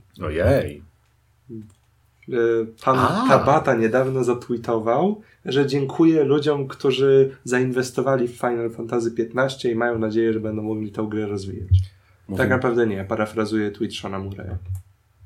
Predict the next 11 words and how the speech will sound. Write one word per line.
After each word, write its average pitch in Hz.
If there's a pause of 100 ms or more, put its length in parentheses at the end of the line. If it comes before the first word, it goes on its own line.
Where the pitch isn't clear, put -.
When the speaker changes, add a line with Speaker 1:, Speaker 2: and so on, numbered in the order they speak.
(560)
Speaker 1:
Aha. 85 (220)
Speaker 2:
Ale 170 (100)
pasowałby, 151
ponieważ 131
F 123
F 165
piętnaście 151
będzie 123 (200)
bardzo 185
mocno 185
zmieniane. 180